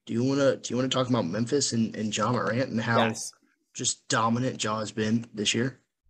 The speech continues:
Speaker 2: Yeah. Um, what Memphis has built is, and Memphis has shown it, Milwaukee has shown it,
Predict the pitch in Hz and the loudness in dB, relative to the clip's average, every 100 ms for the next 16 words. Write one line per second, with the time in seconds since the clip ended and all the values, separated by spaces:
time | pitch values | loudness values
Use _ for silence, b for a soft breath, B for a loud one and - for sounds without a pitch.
0 | _ _ _ _ _ 127 107 80 - - | _ _ _ _ _ 0 2 0 -8 -6
1 | 123 123 110 107 - 123 131 123 120 139 | 0 4 4 2 -4 2 4 6 4 2
2 | 151 190 190 185 143 110 104 85 69 - | 2 0 2 0 -2 -6 -6 -6 -10 -16
3 | - - _ _ _ _ _ _ _ _ | -18 -18 _ _ _ _ _ _ _ _
4 | _ _ _ 127 123 117 113 110 107 104 | _ _ _ 6 6 6 4 2 -2 -6
5 | - _ _ _ _ _ _ _ _ _ | -14 _ _ _ _ _ _ _ _ _
6 | _ - 139 127 127 _ 123 147 165 190 | _ -2 0 0 -2 _ -2 0 0 0
7 | 190 185 - 180 180 180 180 - _ _ | 0 -2 -2 -2 0 -2 -4 -10 _ _
8 | _ _ 120 120 110 120 135 147 165 165 | _ _ -4 -2 2 2 2 2 -2 -2
9 | - 170 160 160 165 160 | -2 -2 -2 -2 -4 -6